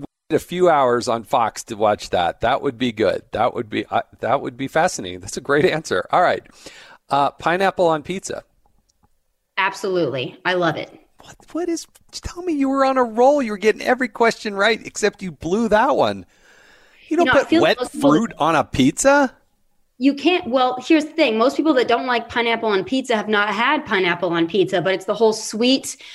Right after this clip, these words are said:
Speaker 2: with the pepperoni. They complement each other. One hundred percent pineapple.
Speaker 1: You were batting a thousand. Now you, <laughs> you blew that one. And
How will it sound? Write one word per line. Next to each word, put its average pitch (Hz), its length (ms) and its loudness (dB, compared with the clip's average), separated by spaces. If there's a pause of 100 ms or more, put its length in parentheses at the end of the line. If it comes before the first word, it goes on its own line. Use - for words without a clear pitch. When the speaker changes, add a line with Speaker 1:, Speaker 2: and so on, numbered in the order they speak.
(160)
Speaker 2:
with 214 140 0
the 196 80 -4
pepperoni. 233 920 2
They 202 100 2
complement 220 500 2
each 214 180 0
other. 208 500 0 (120)
One 196 200 -2
hundred 196 340 -2
percent 165 420 -8
pineapple. 160 600 -4 (1000)
Speaker 1:
You 143 160 -12
were 151 120 -6
batting 147 460 2
a 113 80 -2 (160)
thousand. 131 580 -2 (160)
Now 147 260 -2
you, - 360 -2 (480)
<laughs> - 540 -20
you 127 120 -8
blew 101 280 0
that 85 200 -4
one. 82 200 -10 (420)
And 107 400 -2